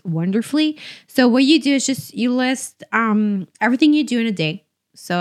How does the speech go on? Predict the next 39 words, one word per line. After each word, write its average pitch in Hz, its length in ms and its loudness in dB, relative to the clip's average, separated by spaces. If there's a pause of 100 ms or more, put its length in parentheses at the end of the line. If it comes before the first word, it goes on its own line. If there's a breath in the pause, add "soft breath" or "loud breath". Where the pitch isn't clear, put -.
every 233 160 0
time 277 140 0
I 269 80 0
do 240 160 -2
a - 20 -2
new 220 200 -2
task, 185 420 -2
I 170 80 -4
write 170 200 -6
it 214 100 -8
down 160 320 -4
on 165 100 -8
a 156 60 -8
piece - 260 -12
of - 60 -16
paper. 175 500 -8 (380 soft breath)
I'll 170 160 -6
write 175 220 -6
the 190 60 -12
time 175 560 -6 (220)
I 175 80 -6
did 170 220 -8
it 156 100 -6
approximately, 180 840 -6
how, 185 280 -6 (280 loud breath)
or 185 100 -2
how 196 220 0
long 190 240 -4
it 185 120 -8
took 214 240 0
me. 208 380 0 (480 loud breath)
And 247 160 6
next 240 280 2
to - 120 0
each 294 300 -4
task, 214 560 -2
I 220 340 -2 (380)
ask 226 240 0
myself, 220 400 -2